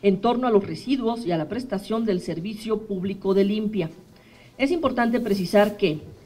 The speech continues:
en ejercicio de las atribuciones y facultades de este organismo, durante la investigación y documentación de los expedientes de queja vinculados al presente instrumento recomendatorio,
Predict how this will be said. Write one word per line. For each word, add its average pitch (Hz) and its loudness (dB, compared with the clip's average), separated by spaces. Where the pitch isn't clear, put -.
en 202 4
ejercicio 277 2
de 269 6
las 233 2
atribuciones 233 0
y 277 2
facultades 202 4
de 190 2
este 208 -2
organismo, 233 0
durante 247 4
la 269 2
investigación 202 0
y 220 -2
documentación 233 2
de 254 4
los 214 2
expedientes 202 0
de 170 -4
queja 196 2
vinculados 202 2
al 165 -6
presente 190 -4
instrumento 190 -4
recomendatorio, 202 -2